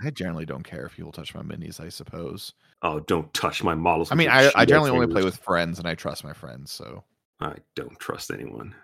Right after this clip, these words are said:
Speaker 2: Um,
Speaker 1: <laughs>
Speaker 2: even myself. <laughs>
Speaker 1: Oh, I
Speaker 2: Uh,
Speaker 1: don't think w-, did we talk about how, I don't think we talked about this 'cause we weren't really talking rules, but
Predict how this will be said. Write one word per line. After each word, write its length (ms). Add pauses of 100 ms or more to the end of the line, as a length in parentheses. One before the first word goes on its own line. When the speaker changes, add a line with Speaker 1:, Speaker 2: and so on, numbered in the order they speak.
(1300)
Speaker 2:
Um, 520 (240)
Speaker 1:
<laughs> 240
Speaker 2:
even 200
myself. 600 (380)
<laughs> 100 (720)
Speaker 1:
Oh, 260
I 80
Speaker 2:
Uh, 40
Speaker 1:
don't 100
think 140
w-, 160 (100)
did 140
we 80
talk 240
about 280
how, 840 (640)
I 80
don't 100
think 140
we 80
talked 220
about 100
this 160
'cause 100
we 100
weren't 100
really 140
talking 200
rules, 380
but 160